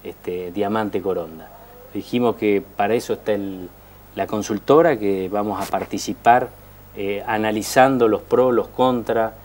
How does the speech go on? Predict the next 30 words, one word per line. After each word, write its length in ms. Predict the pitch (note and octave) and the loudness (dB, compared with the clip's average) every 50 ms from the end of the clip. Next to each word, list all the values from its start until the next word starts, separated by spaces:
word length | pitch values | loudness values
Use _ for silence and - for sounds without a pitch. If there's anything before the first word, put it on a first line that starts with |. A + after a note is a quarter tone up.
| - - - - - | -20 -20 -20 -18 -8
de 180 | F#2+ G2 F#2+ | -6 -6 -4
cada 560 | F2+ - A2 A2 G#2+ G2+ G2 F#2+ F#2 F#2 F#2 F#2 | -2 2 2 2 4 2 2 0 -2 -2 -4 -6
alternativa. 760 | F#2 F2+ - G2+ F#2+ G2 G2+ G2 - - A#2+ B2+ C#3 C3+ A2+ | -8 -8 -8 -8 -8 -6 -6 -8 -6 -4 -4 -2 -2 -2 -2
La 120 | G#2 F#2+ | -4 -4
consultora 540 | F2 F2+ F2+ - F2+ E2 - G#2+ G#2 G2 F#2 | -6 -10 -10 -10 -10 -8 -4 -2 -2 -2 -2
tiene 260 | - - G2+ G2 F#2 | -4 -6 -8 -8 -8
que 120 | F2+ F#2 - | -8 -10 -8
seguir 340 | - F#2+ F#2+ G2+ G2+ F2+ - - - - - - - | -8 -6 -4 -4 -6 -6 -8 -14 -20 -20 -20 -18 -10
trabajando 800 | - G2 F#2+ F#2+ F#2+ F#2+ - - A#2 B2 C3 B2+ A#2+ A#2+ A#2 A2+ - - - - - - | -6 -4 -2 -2 -2 -2 0 0 0 2 0 0 -2 -2 -4 -4 -8 -18 -20 -20 -20 -14
en 160 | - G2 F#2+ | -10 -8 -6
virtud 380 | F#2+ F#2+ F2+ F#2 - G#2+ G2+ G2 | -6 -6 -8 -6 -4 -2 -2 0
de, 340 | F#2+ F#2 F2+ F2+ F#2 F#2 F2+ - - - | -2 -2 -4 -4 -6 -8 -12 -14 -14 -14
del 260 | F#2+ F#2 F2+ F2 E2+ - | -12 -12 -12 -14 -16 -10
tráfico, 480 | - A#2 B2+ C3+ C3 - - A#2 G#2 G2 | -4 -2 0 0 0 -2 -6 -10 -8 -8
en 220 | F#2 F#2 F#2 F2+ | -8 -8 -10 -10
virtud 220 | F2+ F2 - - G2 | -12 -12 -8 -8 -6
de 60 | F#2 | -6
los 120 | F#2 - | -6 -8
costos, 600 | - - C#3+ C#3+ B2+ - - - - A#2+ G#2+ - - - - - - - - - - | -4 -2 -2 -2 -2 -4 -8 -10 -10 -10 -10 -12 -16 -20 -20 -20 -20 -20 -20 -18 -14
en 120 | F#2+ F#2 F#2 | -12 -10 -8
virtud 300 | F#2 F2 F2 - G#2+ G2+ | -10 -8 -6 -2 -2 -2
del 100 | F#2+ F#2+ | -2 -4
impacto 460 | F#2 F2+ - - G2+ F2+ - - - | -6 -4 -2 -2 -2 -2 -2 -6 -8
ambiental 600 | F2+ F#2 F#2 F#2 F#2 F2+ - C3 C3 C#3+ E3 F3 - - - - - - - - - | -8 -6 -8 -10 -10 -4 0 2 2 2 2 -2 -8 -16 -20 -20 -20 -20 -20 -20 -14
y, 600 | G#2 G2+ F2+ F2 F2 F2 F2 E2+ E2+ F2 F2 F2+ | -12 -12 -10 -10 -10 -12 -12 -12 -12 -14 -14 -14
y 60 | F#2+ F#2 | -12 -12
al 80 | F2+ | -12
final 320 | - - G2 G2+ G#2+ G#2+ G2+ | -12 -10 -8 -6 -6 -4 -4
del 140 | G2+ G2 | -4 -4
estudio 640 | G2 - - A2+ A#2 B2+ C#3 B2 G#2+ G2 F#2 F#2+ | -6 -6 -2 0 0 2 2 2 2 2 0 -4